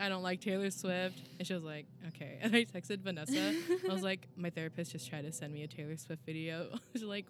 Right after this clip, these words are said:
Speaker 1: "Why?" <laughs> Like, girl, no. <laughs>
Speaker 2: Oh, no.
Speaker 1: But, yeah. Oh, Taylor Swift. You know what conversation I'm really loving at the moment that happened, that, like, sparked up,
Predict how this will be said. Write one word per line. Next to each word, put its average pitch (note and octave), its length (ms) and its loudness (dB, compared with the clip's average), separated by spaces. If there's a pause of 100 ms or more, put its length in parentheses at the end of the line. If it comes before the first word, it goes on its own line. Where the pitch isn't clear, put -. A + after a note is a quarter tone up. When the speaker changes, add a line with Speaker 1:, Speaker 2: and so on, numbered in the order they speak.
Speaker 1:
"Why?" E3+ 440 -2
<laughs> - 40 -2 (560)
Like, F#3 260 0
girl, G#3 340 4
no. G#3 220 10 (160)
<laughs> B3+ 100 10 (140)
Speaker 2:
Oh, A#3+ 560 -4
no. G3+ 380 -6
Speaker 1:
But, E3 320 -4 (340)
yeah. C#3 420 -8 (600)
Oh, A#3 100 -6
Taylor D#3 340 -10
Swift. D3 460 -12
You G#3 100 -2
know C4+ 60 0
what D#4+ 80 -6
conversation G#3 640 0
I'm D#3+ 120 -4
really D3+ 240 -6
loving D3 460 -8
at E3 140 -10
the E3+ 60 -8
moment E3 420 -6
that E3 160 -2
happened, D#3+ 560 -6 (580)
that, F#3 140 2
like, F3 200 -4
sparked D#3+ 460 -6
up, D#3+ 100 -6